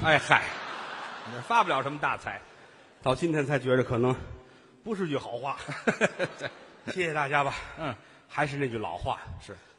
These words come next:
Speaker 2: 能力有限，水平一般。
Speaker 1: 嗯。
Speaker 2: 啊，这么多年来，北京德云社，一个小小的民营团体，
Speaker 1: 嗯。
Speaker 2: 老少爷们儿帮助下，一步一步走到了今天。
Speaker 1: 哎。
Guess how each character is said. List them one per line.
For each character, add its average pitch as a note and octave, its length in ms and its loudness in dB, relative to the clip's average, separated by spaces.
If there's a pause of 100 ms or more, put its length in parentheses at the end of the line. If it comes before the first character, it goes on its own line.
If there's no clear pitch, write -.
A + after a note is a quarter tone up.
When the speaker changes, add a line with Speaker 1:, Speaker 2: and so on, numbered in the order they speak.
Speaker 2:
能 C3+ 260 4
力 C#3 80 2
有 G#2 180 -2
限， G#2 400 -4
水 F#2 200 -14
平 C3 200 -10
一 A2 120 -10
般。 C3+ 200 6 (320)
Speaker 1:
嗯。 A#2 120 -8 (480)
Speaker 2:
啊， F#2 200 -14
这 - 80 -6
么 A2 80 -4
多 A2 140 -10
年 G#2+ 180 -8
来， G2 220 -8 (500)
北 G2 120 -12
京 G#2 120 -6
德 G#2+ 140 -2
云 G#2+ 160 -4
社， G2+ 240 -10 (960)
一 A#2 120 -6
个 A2 280 -2 (320)
小 A2+ 200 -2
小 G2 240 -4
的 G2+ 160 -6 (460)
民 B2+ 240 6
营 B2+ 100 -2
团 A2+ 280 8
体， E2 240 -8 (240)
Speaker 1:
嗯。 G2 160 -12 (220)
Speaker 2:
老 F#2 160 -4
少 G#2 160 0
爷 G2+ 140 0
们 G#2+ 100 2
儿 G2+ 40 2
帮 G#2+ 200 4
助 G2 140 2
下， F2 240 0 (260)
一 G#2 140 -2
步 G2 180 6
一 G2+ 120 -2
步 F#2+ 180 4
走 F2+ 260 -6
到 G#2 140 -2
了 F#2 100 -4
今 C3+ 220 -6
天。 D3+ 240 4 (260)
Speaker 1:
哎。 - 220 -16